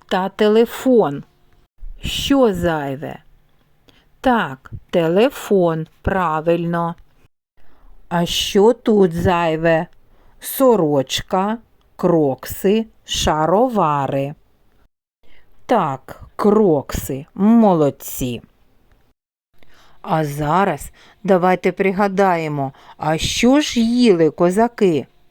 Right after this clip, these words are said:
Знайдіть зайве. Борщ, галушки, Кока-Кола. Що зайве? Так, Кока-Кола. Картопля фрі,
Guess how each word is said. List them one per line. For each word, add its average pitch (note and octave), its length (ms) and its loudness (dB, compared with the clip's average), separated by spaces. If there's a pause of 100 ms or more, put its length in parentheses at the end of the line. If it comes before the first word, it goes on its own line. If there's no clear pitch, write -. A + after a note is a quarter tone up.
Знайдіть E3 800 -2
зайве. D3+ 760 -2 (1300)
Борщ, F3 880 0 (340)
галушки, G#3 1200 -2 (540)
Кока-Кола. F#3+ 1300 2 (280)
Що E4+ 440 2
зайве? D#3+ 600 0 (760)
Так, G#3 460 -2 (160)
Кока-Кола. G3 1160 2 (1120)
Картопля F#3 840 -2
фрі, F3 560 -6